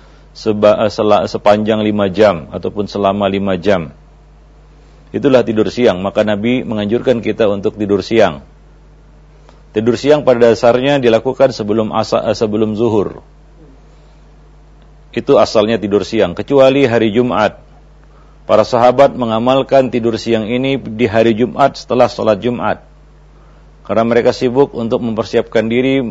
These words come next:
menghadiri, bersegera mendatangi sholat Jumat. Kalau dilakukan,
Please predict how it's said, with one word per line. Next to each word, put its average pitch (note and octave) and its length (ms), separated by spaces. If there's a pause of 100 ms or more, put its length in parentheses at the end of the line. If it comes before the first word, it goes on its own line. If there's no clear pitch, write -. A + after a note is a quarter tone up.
(140)
menghadiri, A2+ 800
bersegera A2 560
mendatangi A2+ 640
sholat G#2+ 320
Jumat. G#2 480 (1040)
Kalau A#2 160
dilakukan, A#2+ 880